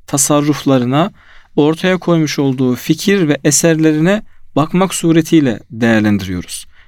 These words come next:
Yani bir ilim onunla iştigal eden kimselerin müsbet veya menfi tutumlarından hareketle müsbet veya menfi değerlendiriliyor. İyi veya kötü ola-, olarak adlandırılıyor.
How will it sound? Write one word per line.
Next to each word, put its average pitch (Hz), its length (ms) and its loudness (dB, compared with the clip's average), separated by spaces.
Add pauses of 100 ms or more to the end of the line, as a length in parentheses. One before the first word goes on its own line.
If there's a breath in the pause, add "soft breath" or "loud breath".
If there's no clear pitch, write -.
Yani 117 300 2
bir 170 200 2
ilim 175 380 2
onunla 160 360 4
iştigal 156 460 2
eden 139 180 -2
kimselerin 156 720 0 (340 loud breath)
müsbet 160 480 -2
veya 165 140 4
menfi 160 440 0
tutumlarından 165 760 2
hareketle 151 640 0 (400 soft breath)
müsbet 160 440 0
veya 135 160 2
menfi 120 420 0
değerlendiriliyor. 95 680 -2
İyi 139 200 6
veya 139 180 2
kötü 139 240 -2
ola-, 123 360 2
olarak 123 360 0
adlandırılıyor. 95 680 -2